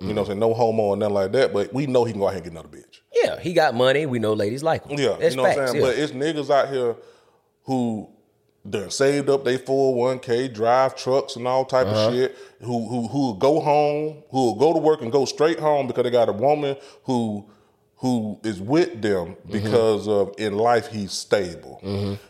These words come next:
Speaker 1: But g-, and, and he done overachieved and pulled this woman because of the situation he in financially.
Speaker 2: Right.
Speaker 1: It'll never get to that level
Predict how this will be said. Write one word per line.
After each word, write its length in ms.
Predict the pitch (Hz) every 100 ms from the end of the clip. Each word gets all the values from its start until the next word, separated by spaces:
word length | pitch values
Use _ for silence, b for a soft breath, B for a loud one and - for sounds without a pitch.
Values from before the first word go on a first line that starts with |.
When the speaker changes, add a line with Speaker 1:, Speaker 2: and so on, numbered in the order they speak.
| B
Speaker 1:
But 180 | 90 87
g-, 120 | 117
and, 200 | 113 110
and 260 | - 110 104
he 300 | 98 214 208
done 160 | 143 131
overachieved 1000 | 127 117 110 208 - 214 175 127 113 -
and 160 | 113 104
pulled 400 | 175 165 147 123
this 200 | 127 113
woman 380 | 123 196 160 117
because 260 | 113 131
of 60 | 113
the 60 |
situation 480 | 101 156 127 139 131
he 100 | 135
in 100 | 131
financially. 600 | 127 123 110 90 - 78 82
Speaker 2:
Right. 260 | 95 78 - B B _
Speaker 1:
It'll 200 | 131 113
never 320 | 92 110 139 127
get 180 | 117 107
to 40 |
that 160 | 107 104
level 380 | 92 82 -